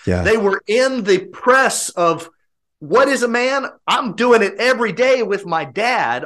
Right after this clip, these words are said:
Speaker 2: all through their teen years. There wasn't excess time. There wasn't excess money. The cultural decadence of today,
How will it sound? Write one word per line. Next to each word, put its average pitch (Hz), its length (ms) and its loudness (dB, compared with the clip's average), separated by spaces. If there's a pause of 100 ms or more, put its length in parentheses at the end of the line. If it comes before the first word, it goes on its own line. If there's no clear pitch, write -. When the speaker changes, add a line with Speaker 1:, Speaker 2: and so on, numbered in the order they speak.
Speaker 2:
all 247 440 0
through 262 260 -4
their 156 220 -4
teen 135 340 -8
years. 117 500 -4 (320)
There 208 140 8
wasn't 240 540 4
excess 185 580 0
time. 175 440 2
There 165 80 -2
wasn't 220 340 -2
excess 180 500 -4
money. 156 480 -4 (460)
The 165 140 2
cultural 247 640 4
decadence 180 600 2
of 175 140 -2
today, 156 680 0